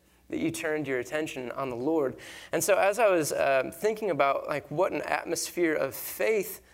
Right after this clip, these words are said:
uh, looks like, <clears throat> I, um, I don't think that sadness is part of it.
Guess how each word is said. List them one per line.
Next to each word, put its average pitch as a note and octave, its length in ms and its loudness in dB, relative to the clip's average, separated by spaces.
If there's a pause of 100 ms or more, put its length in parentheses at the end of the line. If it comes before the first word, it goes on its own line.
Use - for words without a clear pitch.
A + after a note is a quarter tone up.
(440)
uh, C#3 240 0
looks C#3+ 500 0
like, B2 340 0 (220)
<clears throat> B3+ 100 -2 (1700)
I, D#3 260 2
um, C3 500 0 (1080)
I G3+ 80 0
don't A#3+ 180 -2
think B3 240 -2
that - 140 -2
sadness D3 840 0
is - 120 -6
part F3+ 320 2
of A#2+ 140 -8
it. - 260 -10